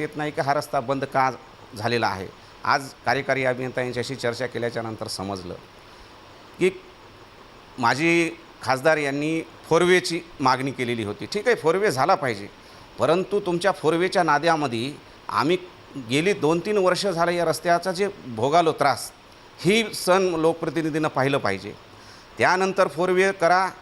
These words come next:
करण्यासाठी हरकत नाही, परंतु ते रस्ता आता तात्पुरता तरी रस्ता आम्हाला व्यवस्थित करून देणे. रिवाईजला प्रस्ताव पाठवले म्हणतात, रिवाईज तुमचं मंजूर होईल न होईल तो विषय नाही. खासदार आमदाराच्या भानगडीमध्ये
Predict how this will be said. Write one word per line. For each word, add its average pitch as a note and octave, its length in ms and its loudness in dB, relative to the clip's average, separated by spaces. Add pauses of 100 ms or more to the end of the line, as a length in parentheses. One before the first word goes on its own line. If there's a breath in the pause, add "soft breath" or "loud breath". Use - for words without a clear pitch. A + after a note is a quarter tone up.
(600)
करण्यासाठी G3 460 4
हरकत D3+ 360 -2
नाही, G#2 140 -10 (500)
परंतु F#3+ 340 4 (120)
ते G3+ 140 4
रस्ता D3+ 300 4
आता F#3 220 2
तात्पुरता F#3 500 0
तरी G#3 180 0
रस्ता G3 240 0
आम्हाला F#3 260 2
व्यवस्थित F3+ 380 0
करून D3+ 240 4
देणे. G2+ 220 0 (580 loud breath)
रिवाईजला C#3+ 480 4
प्रस्ताव D#3 360 0
पाठवले D3+ 360 0
म्हणतात, D3+ 340 0 (400)
रिवाईज C#3+ 360 2
तुमचं C#3+ 220 -2
मंजूर C#3+ 280 -2 (100)
होईल D3 280 0
न D3+ 40 2
होईल D3 380 0 (440)
तो D#3+ 100 4
विषय E3 320 4
नाही. B2 240 0 (460)
खासदार C3+ 300 2
आमदाराच्या D#3 520 2
भानगडीमध्ये D#3 720 0